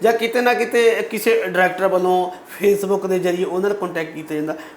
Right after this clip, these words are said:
ਪਰ ਉਹ ਕੁੜੀਆਂ ਫਿਰ ਕਿਤੇ ਨਾ ਕਿਤੇ ਜਾ ਕੇ ਬਹੁਤੀਆਂ ਸਫਲ ਨਹੀਂ ਹੁੰਦੀਆਂ। ਉਹਨਾਂ ਨੂੰ ਕੀ ਕਾਰਨ ਮੰਨਦੇ ਹੋ ਤੁਸੀਂ?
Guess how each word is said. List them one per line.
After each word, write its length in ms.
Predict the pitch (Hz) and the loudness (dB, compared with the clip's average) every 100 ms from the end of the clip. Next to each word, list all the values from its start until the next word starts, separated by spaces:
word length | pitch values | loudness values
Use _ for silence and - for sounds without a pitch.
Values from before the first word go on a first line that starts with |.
| - | 0
ਪਰ 120 | 240 | 2
ਉਹ 80 | 269 | 2
ਕੁੜੀਆਂ 320 | 226 240 247 | 0 0 0
ਫਿਰ 120 | 240 | -2
ਕਿਤੇ 240 | 214 214 | -2 0
ਨਾ 80 | 220 | 2
ਕਿਤੇ 200 | 226 214 | 2 2
ਜਾ 120 | 214 | 2
ਕੇ 100 | 214 | 2
ਬਹੁਤੀਆਂ 340 | 208 208 208 233 | 2 0 0 -2
ਸਫਲ 320 | 208 190 190 | 0 0 0
ਨਹੀਂ 120 | 180 | -2
ਹੁੰਦੀਆਂ। 240 | 160 156 180 | -4 -4 -4
ਉਹਨਾਂ 200 | 196 233 | -2 -2
ਨੂੰ 80 | |
ਕੀ 160 | 226 208 | -4 -4
ਕਾਰਨ 300 | 196 175 170 | 2 2 2
ਮੰਨਦੇ 300 | 160 160 151 | -6 -8 -8
ਹੋ 40 | |
ਤੁਸੀਂ? 260 | 151 147 - | -10 -10 -16